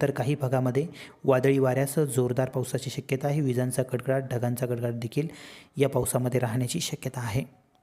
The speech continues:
तसेच अमरावती विभागामध्ये हे वातावरण रात्रीपर्यंत सरकण्याची शक्यता आहे. तसेच मराठवाड्यात पूर्व उत्तर दिशेने वातावरण सरकणार आहे, त्यामुळे इकडे हिंगोली आणि आसपासच्या परिसरात देखील मध्यम ते जोरदार स्वरूपाचा वादळी पाऊस होण्याची शक्यता आहे. परभणीच्या काही काही भागामध्ये भाग बदलत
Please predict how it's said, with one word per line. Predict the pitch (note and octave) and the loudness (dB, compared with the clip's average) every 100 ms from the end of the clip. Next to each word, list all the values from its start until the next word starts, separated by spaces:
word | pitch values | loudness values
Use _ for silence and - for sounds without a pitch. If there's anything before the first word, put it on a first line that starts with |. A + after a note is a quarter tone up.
| _ - - - - - | _ -20 -20 -20 -12 2
तसेच | D3+ - F#3 | 4 4 4
अमरावती | D3 D#3+ E3 | 6 6 6
विभागामध्ये | E3 E3 F3 E3 | 4 4 4 4
हे | D3 F3+ | 4 4
वातावरण | E3+ C3+ C#3+ C#3+ | 4 4 4 4
रात्रीपर्यंत | C#3 B2+ C3+ C#3+ C#3 C#3 | 4 4 4 2 2 2
सरकण्याची | C3+ B2+ C#3 C3+ C3+ | 2 2 2 0 0
शक्यता | C#3+ D3 | 2 2
आहे. | D3+ D3+ | 2 2
तसेच | D#3 | 2
मराठवाड्यात | C#3 B2+ B2+ C3+ C#3+ C#3+ - | 2 2 2 2 0 -2 -2
पूर्व | - E3 | 2 4
उत्तर | D3+ D#3 | 4 2
दिशेने | C3+ C3+ C#3 C3+ | 2 2 2 2
वातावरण | B2 C3 C3 | 0 2 2
सरकणार | B2+ B2+ B2+ B2+ | 2 0 0 0
आहे, | A#2+ D3+ F3 - - - - | 0 -2 -4 -14 -20 -18 0
त्यामुळे | D#3 E3 D#3+ | 2 4 2
इकडे | E3+ C3+ | 2 2
हिंगोली | C#3 C3+ D3+ E3 | 2 4 4 4
आणि | E3 | 2
आसपासच्या | C#3 - C#3 C#3 | 0 0 0 2
परिसरात | C3+ B2+ C3 | 0 0 0
देखील | B2+ A#2+ C#3+ E3+ - - - - | 0 2 0 0 -8 -20 -14 0
मध्यम | C3+ C3 C#3 D#3 | 0 2 2 2
ते | |
जोरदार | B2+ C3 B2 C3 | 4 4 4 0
स्वरूपाचा | - A#2+ B2 C3 | 2 2 4 2
वादळी | B2+ A#2+ B2 | 2 4 2
पाऊस | B2+ B2 - | 2 2 2
होण्याची | B2+ A#2+ D#3+ | 2 2 0
शक्यता | - C3+ | 0 2
आहे. | D3 | 4
परभणीच्या | - B2+ C3+ C3+ D3 | 4 4 4 2 0
काही | D3 - C3 | 0 2 0
काही | B2 D3+ | 2 2
भागामध्ये | C3 B2 B2 B2+ D3+ - - - | 2 2 2 0 -2 -6 -18 -6
भाग | B2+ C3+ | 2 2
बदलत | B2+ B2 B2 | 4 2 4